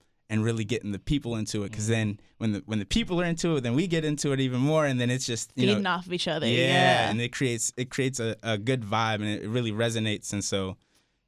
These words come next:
Speaker 1: we really try to get the crowd into it.
Speaker 3: Now, one thing we talked about behind the scenes is that a lot of your lyrics focus on, like, mental health and particularly, like, heavy subjects.
Speaker 1: Mm-hmm.
Speaker 3: How do you turn that into music that people can dance to or that are, like, actively engaged in?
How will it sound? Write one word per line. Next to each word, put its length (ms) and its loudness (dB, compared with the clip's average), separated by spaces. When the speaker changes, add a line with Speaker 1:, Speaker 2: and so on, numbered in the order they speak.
Speaker 1:
we 100 -2
really 220 2
try 160 -2
to 80 -2
get 140 -4
the 60 -14
crowd 340 0
into 340 -2
it. 160 -6
Speaker 3:
Now, 140 4
one 160 2
thing 160 0
we 80 2
talked 240 -2
about 160 0
behind 380 0
the 60 2
scenes 440 -4
is 120 -6
that 100 0
a 40 0
lot 200 0
of 80 -4
your 120 -2
lyrics 440 -2
focus 340 -4
on, 160 -2
like, 180 -6
mental 220 -2
health 540 -2
and 280 -2
particularly, 760 -2
like, 160 -4
heavy 340 -4
subjects. 680 -4
Speaker 1:
Mm-hmm. 160 -4
Speaker 3:
How 200 2
do 80 -2
you 100 -2
turn 340 -4
that 300 0
into 840 -4
music 380 -2
that 140 -6
people 280 -4
can 460 -4
dance 340 -6
to 200 -4
or 200 -2
that 220 2
are, 160 2
like, 180 -2
actively 400 -6
engaged 500 -4
in? 340 -8